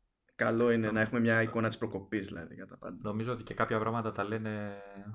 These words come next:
Speaker 2: και κλεισμένο των θυρών μετά στις δοκιμές που κάνουν από πίσω
Speaker 1: Ναι.
Speaker 2: στο,
Speaker 1: Ναι.
Speaker 2: αυτό.
Speaker 1: Πάντως,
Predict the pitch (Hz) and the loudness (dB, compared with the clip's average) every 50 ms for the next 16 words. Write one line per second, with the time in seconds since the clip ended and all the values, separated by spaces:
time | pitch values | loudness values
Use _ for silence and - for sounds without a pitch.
0 | - _ _ - - 104 - 104 95 98 107 113 107 101 95 95 90 - - 90 | -14 _ _ -6 -6 -4 -4 -4 -4 -2 2 2 4 4 4 2 0 0 0 0
1 | 90 87 85 87 90 90 - 95 90 85 - 90 85 95 87 - - 87 90 95 | 0 0 0 -2 -2 0 2 2 2 0 0 -2 -2 -2 0 0 -2 -2 0 -2
2 | 98 - - - 90 92 92 90 85 90 - - 95 95 - - 85 85 85 85 | -2 -4 -2 -2 0 0 0 0 -2 -2 -4 -4 -4 -4 -2 -4 -4 -4 -4 -6
3 | 85 85 85 87 - - _ _ _ - _ _ - - - - _ - 139 135 | -8 -10 -12 -14 -18 -20 _ _ _ -20 _ _ -20 -20 -20 -10 _ 2 4 6
4 | 139 139 135 127 117 104 95 - 95 - - - - - - - - - - - | 8 8 8 8 8 6 4 0 -4 -4 -6 -10 -20 -20 -20 -20 -20 -20 -20 -20
5 | - - _ - - - - - _ - - - - - 117 110 107 104 95 90 | -20 -20 _ -20 -20 -20 -20 -20 _ -20 -20 -18 -14 -8 -4 -2 -2 0 -2 -2
6 | 92 - - 92 85 82 82 - - - - - - - - - - - - - | -4 -4 -4 -4 -4 -4 -6 -12 -16 -20 -20 -18 -18 -16 -14 -14 -12 -12 -14 -14
7 | - - - - - _ _ _ - 139 151 156 190 226 240 - - - - _ | -16 -20 -20 -20 -20 _ _ _ 2 4 4 6 4 4 2 2 -4 -8 -12 _